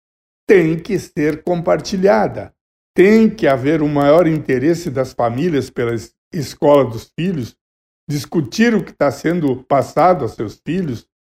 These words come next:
trocar ideia com os professores, com a direção da escola, com os responsáveis,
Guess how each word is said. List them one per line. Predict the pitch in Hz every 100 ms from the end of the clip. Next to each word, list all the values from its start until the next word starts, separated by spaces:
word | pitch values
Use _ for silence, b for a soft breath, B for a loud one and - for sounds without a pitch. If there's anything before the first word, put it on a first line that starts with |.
| _ -
trocar | 165 160 202 233
ideia | 175 165 190 175
com | 135
os | 120
professores, | 135 120 123 104 151 185 160 - _ _ _ _
com | 170
a | 160
direção | 127 143 127 - 165 165
da | 127
escola, | - - 156 190 143 101 _ _ _
com | 143 160 185 - -
os | 160 175 170 -
responsáveis, | - 160 156 - 147 123 165 170 143 123 -